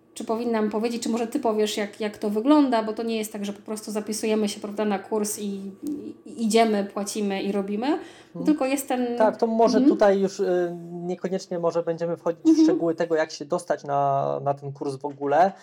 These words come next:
Speaker 2: Natomiast jakim on dla ciebie był przeżyciem? Bo na przykład ja nie ukrywam, że dla mnie to był, no, spory zwrot jednak, e, w mojej karierze i w moim postrzeganiu,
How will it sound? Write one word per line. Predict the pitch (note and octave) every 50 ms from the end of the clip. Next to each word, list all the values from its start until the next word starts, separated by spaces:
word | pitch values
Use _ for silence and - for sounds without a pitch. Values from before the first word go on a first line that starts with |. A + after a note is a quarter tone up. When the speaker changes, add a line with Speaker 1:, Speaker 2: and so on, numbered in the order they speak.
| - - -
Speaker 2:
Natomiast | D3+ D3 F3+ F#3 F#3 F3 - - D#3 C#3+
jakim | E3 F#3 F#3 F#3 - - F#3 F3+ F3 F3 F3 - -
on | D#3+ D#3+ E3 E3 E3 E3 E3 E3 D#3+
dla | E3 D3 D3+ D3
ciebie | C#3+ - D3+ C#3+ D3+ C#3+
był | C3+ D3+ D3 C#3+
przeżyciem? | C#3+ C#3+ - D3 C3+ C#3+ C#3 D3 C3+ C3
Bo | C#3+ D3 D3 D3 - _ -
na | D3 C#3+ C#3+
przykład | C#3+ F3 E3 C#3+
ja | D3+ D#3+ E3+ F3 F3+ F#3+ F#3
nie | F3 E3 E3
ukrywam, | D#3+ - - D#3+ D3 C#3+ C3 C3
że | - D3
dla | C#3 C#3 C#3+ D3 D3
mnie | D3 D3 D3 C#3
to | C#3+ - D3+ C#3+ C#3
był, | C3+ C3 - C#3+ C#3 C#3+ C#3 C#3+ C#3+
no, | D3 D3 D#3
spory | D#3 - - - G3 F#3 D#3 C3+ C3
zwrot | A#2 A2 A#2+ A2 B2 B2 A#2+ - - -
jednak, | C3+ B2+ B2+ C3 C3 C3 C3 - - D3
e, | C#3 C#3 C3+ C3+ C3+ C3
w | B2
mojej | C#3 C#3 C3+ C3 C3
karierze | - - C#3 C3+ C3 C3+ C3+ B2 C3
i | B2+
w | B2
moim | C3 B2+ C3 B2+
postrzeganiu, | - - - - - - C#3 C3 C3+ C3 B2+ B2+ B2+ B2+ C3 B2+